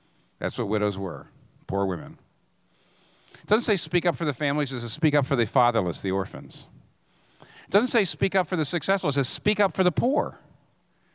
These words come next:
And what that means is, uh, don't anybody hit me here, this is actually saying that to do justice according to the Bible means not just to treat everybody equally, but for the vulnerable populations,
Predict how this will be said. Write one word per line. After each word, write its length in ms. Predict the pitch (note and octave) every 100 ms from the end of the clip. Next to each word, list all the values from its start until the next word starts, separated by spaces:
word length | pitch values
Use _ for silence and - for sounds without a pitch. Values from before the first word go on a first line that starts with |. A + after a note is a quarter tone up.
| _ _ _ _ - -
And 120 | C#3+
what 120 | D3
that 220 | G3+ B3
means 340 | G3+ B3+ C4 D#3
is, 440 | F#2 G#2 D3 - -
uh, 380 | F2+ E3+ D3+ F3 -
don't 180 | C3+ D3
anybody 420 | C#3+ D#3 D#3+ D3
hit 220 | E3 -
me 80 | F#2
here, 320 | F2 F2 D3+ _ _ _ _ _ _ _
this 160 | D#3+ E3
is 120 | E3
actually 360 | E3 E3+ E3+ D#3
saying 520 | - D#3+ C#3+ C3 B2+
that 360 | C3 - _
to 140 | - C3
do 260 | G#2+ F#3
justice 420 | F#3 F3 F3+ B2+ A#2
according 260 | B2+ A#2
to 40 | G#2+
the 80 |
Bible 280 | G2+ G2+ A2
means 300 | G#2+ B2 G#2+
not 220 | B2 F#3+
just 160 | G3 E3+
to 80 | D#3
treat 200 | - A2
everybody 280 | G2+ G2 F#2+
equally, 280 | G2+ G#2
but 200 | A2 A#2
for 120 | - A#2+
the 100 | A2
vulnerable 380 | B2+ F3 F#3+
populations, 640 | D3 A#2+ - G2+ G2 A#2+